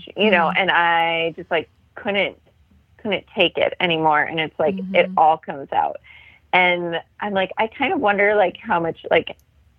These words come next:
Speaker 1: emotionally healthier I would be, um, probably spiritually healthier, healthier and stuff if I, like, dealt with those things when those things arose instead of, like, making excuses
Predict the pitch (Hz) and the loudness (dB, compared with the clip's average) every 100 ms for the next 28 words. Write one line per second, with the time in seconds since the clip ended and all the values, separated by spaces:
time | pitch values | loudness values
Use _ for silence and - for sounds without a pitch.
0 | _ _ _ _ 185 165 156 147 - 226 | _ _ _ _ 0 2 2 0 -4 -4
1 | 208 254 226 220 226 220 208 190 202 196 | -4 0 2 2 2 2 2 2 2 0
2 | 190 202 190 185 240 - - - - - | 0 0 2 0 -4 -16 -20 -20 -16 0
3 | 180 170 160 160 - _ _ _ _ _ | 4 4 2 -6 -14 _ _ _ _ _
4 | _ - - 415 294 - 202 190 196 196 | _ -2 0 2 0 -4 -4 -2 -4 -2
5 | 175 185 185 175 170 - 180 208 170 175 | -2 -2 -2 0 -2 -2 -4 0 0 2
6 | 170 165 147 170 180 170 - - 175 185 | 4 4 2 -2 -2 -2 -2 0 4 4
7 | 202 170 165 - 135 - 202 202 208 208 | 2 0 -2 -4 -4 -2 -4 0 0 0
8 | - 185 185 196 - - - - - _ | -8 -8 -6 -10 -14 -20 -20 -20 -20 _
9 | - 180 170 170 - 170 165 - 160 147 | 0 2 4 2 0 -4 -4 0 0 4
10 | 151 147 160 175 175 - - 180 170 - | 4 6 4 2 -2 -8 -4 -4 -4 2
11 | 170 160 135 165 156 151 - 156 - 170 | 4 4 4 4 2 0 -2 -2 -4 -6
12 | 170 - 165 156 - - - 160 - 165 | -4 -4 -4 -4 -8 -8 0 0 4 2